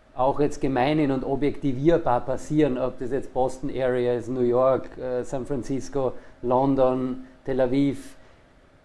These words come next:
eins zieht sie irgendwie durch, dass die, dass die Technologieunternehmen oder jetzt sagen wir Innovationsunternehmen, muss jetzt gar nicht immer Hightech sein,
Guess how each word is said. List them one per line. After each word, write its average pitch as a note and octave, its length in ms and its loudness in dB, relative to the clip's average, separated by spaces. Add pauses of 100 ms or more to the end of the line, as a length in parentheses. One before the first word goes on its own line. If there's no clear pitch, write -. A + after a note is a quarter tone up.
(220)
eins E3 400 -2
zieht E3+ 260 -4
sie E3+ 80 -4
irgendwie D3+ 420 2
durch, D#3+ 360 2
dass - 260 -2
die, D3 260 0
dass - 220 -4
die C#3 300 -2 (100)
Technologieunternehmen D3 1000 -2
oder C3 160 -2
jetzt C3+ 120 -4
sagen C#3+ 160 -2
wir D3 140 -2
Innovationsunternehmen, C#3+ 1120 -2
muss C3 140 -2
jetzt C3+ 160 -2
gar C3+ 100 0
nicht C3 120 -4
immer B2+ 220 -2
Hightech C3+ 380 -4
sein, D3+ 300 -2